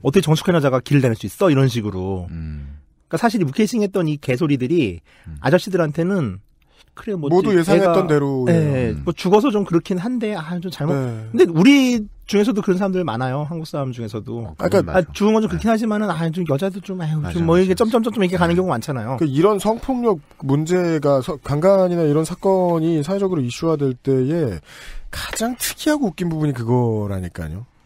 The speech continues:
Speaker 1: 네.
Speaker 3: 이 가해자한테 입 벌려서 말하게 하죠.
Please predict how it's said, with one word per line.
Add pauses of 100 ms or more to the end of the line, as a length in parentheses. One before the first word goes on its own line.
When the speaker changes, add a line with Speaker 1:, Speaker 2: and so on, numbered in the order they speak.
(220)
Speaker 1:
네. (280)
Speaker 3:
이 (640)
가해자한테
입
벌려서
말하게
하죠.